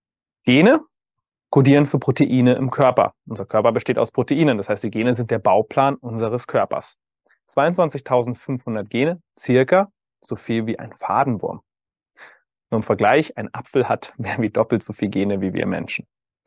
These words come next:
Das heißt, den Wissenschaftlern wurde auf einmal klar, dass wir, ja, über die Anzahl unserer Gene nicht die Komplexität unseres Körpers beschreiben können,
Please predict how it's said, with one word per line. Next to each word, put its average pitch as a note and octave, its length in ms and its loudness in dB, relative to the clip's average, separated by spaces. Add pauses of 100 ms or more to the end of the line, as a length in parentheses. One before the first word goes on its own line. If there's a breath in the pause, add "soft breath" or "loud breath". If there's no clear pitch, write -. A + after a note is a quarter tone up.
(560 loud breath)
Das F3 100 2
heißt, A3+ 100 0
den F#3+ 100 8
Wissenschaftlern F3 540 4
wurde D3 160 6
auf - 80 0
einmal G#2+ 240 0
klar, C#3 320 2 (100)
dass B2 300 0
wir, A#2+ 360 4 (380)
ja, G3+ 160 4
über A#2 540 2 (720)
die - 160 -10
Anzahl E3 340 2
unserer C3 280 2
Gene C3 220 2
nicht C3 200 -2
die B2 80 0
Komplexität - 840 -4
unseres A2+ 380 -4
Körpers - 400 -2
beschreiben - 480 -6
können, C#3 240 -2